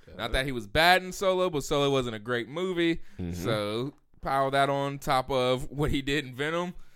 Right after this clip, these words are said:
Speaker 1: The way he delivered is gonna be carnage. Can't nobody tell me that was the best Woody Harrelson y'all seen.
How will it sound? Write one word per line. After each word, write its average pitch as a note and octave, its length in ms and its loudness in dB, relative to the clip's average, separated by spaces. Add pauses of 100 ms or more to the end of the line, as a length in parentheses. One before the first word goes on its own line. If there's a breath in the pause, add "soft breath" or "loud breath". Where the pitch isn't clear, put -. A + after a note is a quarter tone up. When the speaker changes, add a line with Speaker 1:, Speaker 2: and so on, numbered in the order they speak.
(140)
Speaker 1:
The G#2 80 -6
way B2 200 4
he D#3 100 2
delivered C#3 460 0
is C#3+ 80 -8
gonna D3 200 -2
be C#3 100 -2
carnage. D#3 480 -4 (160)
Can't C3 160 -2
nobody A2+ 240 -4
tell A2 180 -6
me G2+ 100 -10
that G2 140 -4
was G2 100 -8
the F#2+ 100 -10
best G#2 300 -6
Woody G#2+ 220 -6
Harrelson G2 320 -6
y'all F2 140 -6
seen. E2+ 260 -12